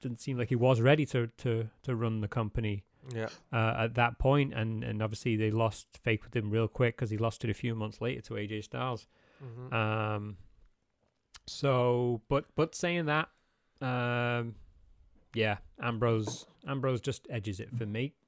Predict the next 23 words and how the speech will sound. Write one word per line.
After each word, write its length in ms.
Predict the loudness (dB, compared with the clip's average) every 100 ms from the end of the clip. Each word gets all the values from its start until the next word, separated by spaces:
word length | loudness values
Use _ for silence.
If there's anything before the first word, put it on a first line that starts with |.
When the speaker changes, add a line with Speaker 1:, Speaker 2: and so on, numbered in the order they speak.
| _ -4
Speaker 2:
Can 140 | -2
I 40 |
just 200 | -2 -2
say 180 | 2 4
as 100 | 4
well, 360 | 2 0 -2 -8 _ _
nothing 580 | -8 -6 -6 -8 -8 -10 2
bores 480 | 4 4 2 0 -4
me 120 | -6
more 380 | -2 2 2 2
than 140 | -2
the 80 | -6
prospect 880 | -2 -2 -2 -10 -12 -12 -16 -18 -18 -20 -20 -20 -20 -20 -20 -12
of 100 | -10
a 80 |
Baron 440 | -4 0 0 0 -6
Corbin 680 | -2 -2 0 -4 -8 -10 -18 _
versus 880 | -10 -4 -2 -4 -8 -8 -8 -10 -16 _ _ _ _ _ _ _ _ _ _ _
late 560 | -8 -2 0 -2 -4 -4
W 240 | -2 -2
W 320 | -2 -4 -2
E 260 | 0 -2 -4
run 560 | -2 -2 -2 -4 -12